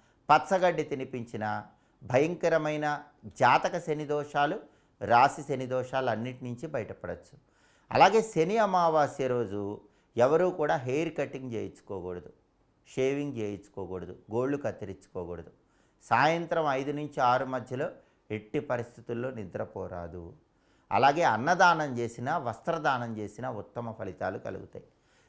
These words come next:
శని అమావాస్య రోజు ఎవరికైనా అన్నదానం చేయండి, పులిహోర పంచిపెట్టండి, లేదా బట్టలు దానం ఇవ్వండి. భయంకరమైన జాతక దోషాలు, గ్రహ దోషాలు, శని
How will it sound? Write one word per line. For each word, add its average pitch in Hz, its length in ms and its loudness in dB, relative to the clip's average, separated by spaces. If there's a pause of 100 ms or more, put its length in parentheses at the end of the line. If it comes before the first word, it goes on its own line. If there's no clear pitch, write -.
శని 147 360 0
అమావాస్య 160 560 2
రోజు 156 200 -2
ఎవరికైనా 139 460 -2
అన్నదానం 151 480 0
చేయండి, 127 300 -6
పులిహోర 147 340 2 (100)
పంచిపెట్టండి, 117 640 -8 (420)
లేదా 127 220 4 (120)
బట్టలు 170 460 6
దానం 127 320 2
ఇవ్వండి. 113 320 -6 (640)
భయంకరమైన 170 800 2 (160)
జాతక 135 320 4 (100)
దోషాలు, 165 400 0 (140)
గ్రహ 123 180 0 (120)
దోషాలు, 160 440 0 (440)
శని 170 240 4